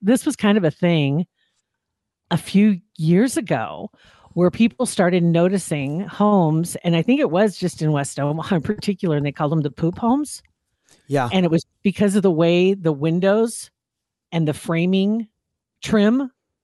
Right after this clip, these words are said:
Speaker 1: was done on the outside. They're, they're generally two-story homes or, like, tri-levels maybe. Um,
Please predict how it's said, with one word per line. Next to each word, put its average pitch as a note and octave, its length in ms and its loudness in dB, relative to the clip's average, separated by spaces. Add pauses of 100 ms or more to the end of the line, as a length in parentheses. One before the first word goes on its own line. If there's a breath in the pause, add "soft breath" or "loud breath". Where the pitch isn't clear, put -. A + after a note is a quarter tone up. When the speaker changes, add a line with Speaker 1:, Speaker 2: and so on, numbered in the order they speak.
(240)
Speaker 1:
was F3 200 0
done F#3 160 2
on F3 100 2
the D#3+ 100 0
outside. E3+ 380 -2
They're, D#3 220 0
they're F3 220 2
generally A3 580 2
two-story F3+ 560 -2
homes C3+ 560 -4
or, D3 220 0
like, C3+ 180 -2 (400)
tri-levels A2+ 640 -6
maybe. B2+ 360 -12 (840 soft breath)
Um, C3 500 -2